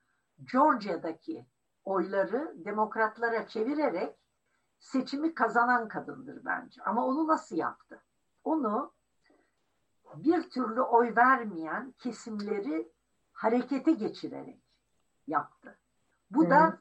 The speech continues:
Speaker 1: müthiş böyle iğneyle kuyu kazar gibi. Çünkü siyahların oy vermemesi için büyük,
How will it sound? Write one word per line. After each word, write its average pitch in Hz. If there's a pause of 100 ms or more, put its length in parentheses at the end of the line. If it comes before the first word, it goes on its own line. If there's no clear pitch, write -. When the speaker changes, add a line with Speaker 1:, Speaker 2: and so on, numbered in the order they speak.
Speaker 1:
müthiş -
böyle 170
iğneyle 226
kuyu 240
kazar 147
gibi. 135
Çünkü 185 (400)
siyahların 233
oy 254
vermemesi 233
için 208
büyük, 302